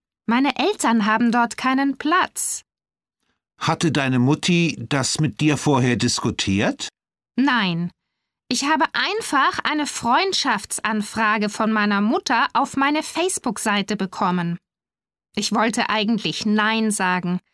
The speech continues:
Speaker 1: Aber ich hatte das Gefühl, dass ich keine Wahl hatte und dass es sonst Streit geben würde.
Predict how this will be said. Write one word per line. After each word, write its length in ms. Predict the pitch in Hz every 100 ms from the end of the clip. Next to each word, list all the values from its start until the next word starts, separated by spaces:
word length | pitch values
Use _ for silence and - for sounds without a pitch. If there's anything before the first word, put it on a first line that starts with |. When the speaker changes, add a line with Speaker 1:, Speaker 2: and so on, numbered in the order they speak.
| _ _ _ _ _ _ _ _
Speaker 1:
Aber 280 | 214 208 220
ich 160 | 214 269
hatte 240 | 277 302
das 240 | 247 -
Gefühl, 580 | - 226 - 262 330 330
dass 200 | 269 254
ich 140 | 277 -
keine 420 | 294 285 285 233
Wahl 420 | 254 320 349 233
hatte 440 | 214 185 190 139 - _ _ _ _ -
und 140 | 233
dass 160 | 277 302
es 140 | 247
sonst 340 | 285 277 -
Streit 580 | - - 269 285 370 -
geben 340 | 269 233 220 175
würde. 460 | 185 185 180 170